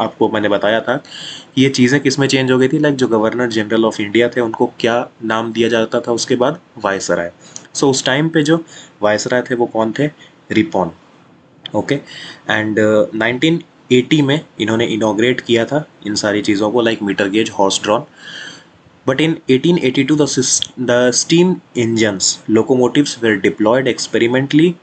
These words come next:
to haul tram cars। उस समय tram, like जो भी ये tram cars थे उनको हटाने के लिए, जो horse driven ये सब भी थे, सारी चीज़ों को हटाने के लिए steam engines को क्या किया गया? Deploy किया गया। Deploy करना मतलब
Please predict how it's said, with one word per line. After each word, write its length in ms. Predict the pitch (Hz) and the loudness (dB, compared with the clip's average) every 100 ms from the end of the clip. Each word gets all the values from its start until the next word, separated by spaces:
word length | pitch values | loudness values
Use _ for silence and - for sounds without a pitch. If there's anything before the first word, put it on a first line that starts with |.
| - 123 | -4 -4
to 60 | - 110 | 0 2
haul 280 | 107 139 165 _ _ - | 2 2 -2 _ _ -2
tram 260 | 98 95 92 | -2 -2 -6
cars। 340 | 85 80 - | -6 -6 -6
उस 160 | - - | -6 -2
समय 200 | 135 160 | -2 -2
tram, 400 | 160 - 123 131 | -6 -2 -2 -2
like 380 | - 113 117 117 | -2 0 0 -2
जो 200 | 117 120 | -2 4
भी 180 | 143 143 | 6 4
ये 80 | |
tram 320 | 131 110 107 117 | 2 0 0 0
cars 320 | 120 120 - | -2 -2 -2
थे 120 | 120 147 - - _ - | -4 -4 -10 -20 _ -4
उनको 400 | 120 143 160 - - - - - - | -2 2 2 0 -14 -18 -18 -20 -6
हटाने 320 | 123 127 151 147 | -2 0 0 0
के 100 | 107 | 0
लिए, 120 | 98 | 2
जो 120 | 110 | 0
horse 400 | 104 117 135 - | 2 2 0 0
driven 280 | 120 117 120 | 0 2 2
ये 120 | 117 | 2
सब 200 | 123 117 | 0 2
भी 120 | 120 123 | 0 2
थे, 160 | 113 127 - - | -2 -2 -12 -16
सारी 280 | - 113 117 | -2 0 0
चीज़ों 280 | 113 110 113 | -2 0 0
को 80 | 123 | 0
हटाने 380 | 107 101 107 113 | 0 -2 -2 -2
के 120 | 123 | 0
लिए 80 | 131 | 0
steam 340 | - 147 143 | 2 2 2
engines 360 | 120 113 123 - | 2 0 -2 0
को 80 | |
क्या 160 | 120 110 | 0 -2
किया 240 | - 110 | 0 0
गया? 140 | 107 135 | 0 -2
Deploy 460 | 110 98 101 101 | -2 0 4 2
किया 220 | 92 95 85 | 2 -2 -2
गया। 140 | 92 | 0
Deploy 380 | 98 107 123 139 | 0 2 2 2
करना 280 | 135 143 151 | -2 0 0
मतलब 360 | 131 139 175 | 0 -2 -2